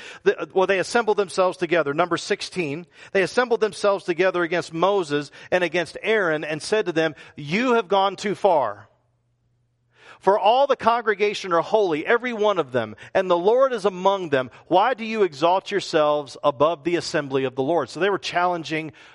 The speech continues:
the calling that God gave Moses, and they were basically saying, "We're all in charge. We're all in charge.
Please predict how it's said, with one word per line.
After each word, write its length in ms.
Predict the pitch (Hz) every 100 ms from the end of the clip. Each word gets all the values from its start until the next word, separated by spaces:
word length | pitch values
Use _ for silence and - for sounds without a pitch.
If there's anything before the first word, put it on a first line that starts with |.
| - _ _ _ _ _ _
the 100 | 143
calling 600 | - - 175 180 151 135
that 180 | 135 120
God 380 | 151 151 147 120
gave 340 | 143 135 113
Moses, 560 | 123 131 139 117 117 120
and 80 |
they 80 | 131
were 100 | 131
basically 340 | 127 139 - 120
saying, 200 | 139 127
"We're 160 | 180
all 160 | 180 240
in 80 | 175
charge. 580 | - 127 - _ - - _ _ _ _ _ _ _ _ _
We're 140 | 240
all 140 | 262 156
in 60 |
charge. 600 | 123 117 104 - _ -